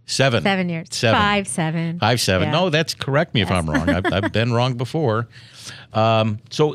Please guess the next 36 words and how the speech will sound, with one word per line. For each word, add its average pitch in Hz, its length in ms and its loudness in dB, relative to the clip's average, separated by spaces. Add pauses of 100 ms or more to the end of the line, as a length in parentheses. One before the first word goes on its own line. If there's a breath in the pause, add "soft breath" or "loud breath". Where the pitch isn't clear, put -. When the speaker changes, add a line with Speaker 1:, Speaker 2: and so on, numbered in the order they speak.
(160)
Speaker 1:
g-, 139 300 -6
getting 175 320 2
back, 147 180 2
before 143 220 0
we 277 100 0
go 196 120 0
into 139 140 0
the 123 80 0
case 120 300 0
study, 87 400 -2 (880)
let's 147 200 -4
talk 165 160 -6
a 139 40 2
little 123 240 0
bit 131 80 2
about 113 220 2
you, 101 420 0 (640 loud breath)
um, 95 640 0 (240)
kind 190 100 -6
of 196 80 -6
personally. 110 420 -2 (200 loud breath)
What 131 220 -2
drove 113 440 0
you? 87 240 -4
What, 107 300 -8
what 113 140 -8
was 120 120 -6
your 131 80 -6
drive 101 320 -4
to 107 60 -10
become 98 240 -8
a 87 60 -8
realtor? 98 580 -8
I 92 60 -12
mean, 92 280 -6
I 107 100 -6